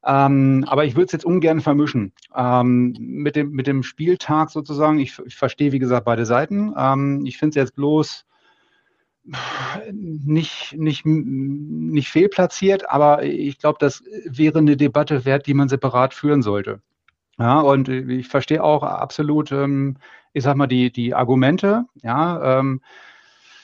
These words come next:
nur weil Lennart jetzt hier anwesend ist, finde ich es jetzt un-, nicht, nicht unfair, wäre jetzt das falsche Wort, aber, ähm, ich glaube, darauf sind wir jetzt auch nicht vorbereitet, auf eine Diskussion, ne? Und vielleicht sollte man sich dazu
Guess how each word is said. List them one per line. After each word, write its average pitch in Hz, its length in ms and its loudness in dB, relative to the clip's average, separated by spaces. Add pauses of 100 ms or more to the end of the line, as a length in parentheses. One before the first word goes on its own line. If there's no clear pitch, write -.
(680)
nur 151 180 2
weil 147 140 4
Lennart 151 240 2
jetzt 147 160 -4
hier 147 120 -2
anwesend 147 360 0
ist, 139 100 -2
finde 151 160 0
ich 123 80 -2
es 127 120 -8
jetzt 143 200 -8
un-, 151 420 -4
nicht, 107 260 -8
nicht 127 220 -2
unfair, 135 540 2
wäre 117 120 2
jetzt 120 160 -2
das 117 100 -8
falsche 117 320 -4
Wort, 131 320 2
aber, 110 540 0
ähm, 113 420 -4
ich 143 300 -10
glaube, 139 160 0
darauf 131 280 0
sind 143 160 0
wir 143 60 4
jetzt 135 140 2
auch 127 60 0
nicht 127 160 -2
vorbereitet, 113 480 -2
auf 110 120 -8
eine 120 100 -2
Diskussion, 113 640 -4
ne? 117 200 -4
Und 120 300 -6
vielleicht 131 340 -2
sollte 127 400 0
man 123 260 0
sich 127 220 -4
dazu 120 840 -2